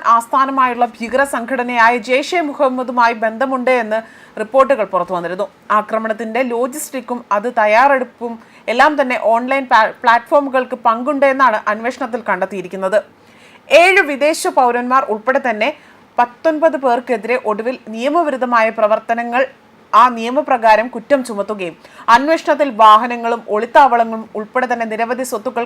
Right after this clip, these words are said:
കണ്ടുകെട്ടുകയും ചെയ്തിരുന്നു. മറ്റൊരു വിശദമായ കേസ് പഠനത്തിൽ രണ്ടായിരത്തി ഇരുപത്തിരണ്ട് ഏപ്രിലിൽ ഐ എസ് എസ് പ്രചോദനമായി തന്നെ ഒരു വ്യക്തി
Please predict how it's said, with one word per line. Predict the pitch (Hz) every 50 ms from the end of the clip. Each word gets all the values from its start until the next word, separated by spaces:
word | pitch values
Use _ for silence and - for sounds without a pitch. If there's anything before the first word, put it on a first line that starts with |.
| 240 240
കണ്ടുകെട്ടുകയും | 220 226 247 311 294 220 202 185 185 180 180
ചെയ്തിരുന്നു. | 175 190 175 170 190 185 208 208 - - _ - - - - - -
മറ്റൊരു | 202 202 202 - 240 220 226
വിശദമായ | 214 214 - 254 240 269 254 247 240 247
കേസ് | 233 226 226 226 254 - -
പഠനത്തിൽ | 262 247 233 226 220 220 240 247 240
രണ്ടായിരത്തി | 220 214 220 214 220 226 226 247
ഇരുപത്തിരണ്ട് | 240 202 214 247 285 277 269 262 254 247
ഏപ്രിലിൽ | - - 226 233 233 233 269 247 240 247 254 254 - _ _ _ _ _ _ _ - -
ഐ | 254 269
എസ് | 285 294 - 320
എസ് | 311 285 - -
പ്രചോദനമായി | 254 254 226 262 269 262 254 294 294 277 269 254 254 240 247
തന്നെ | 247 240 240 -
ഒരു | - 226 226
വ്യക്തി | 240 214 214 208 - _ - 233 247 240 -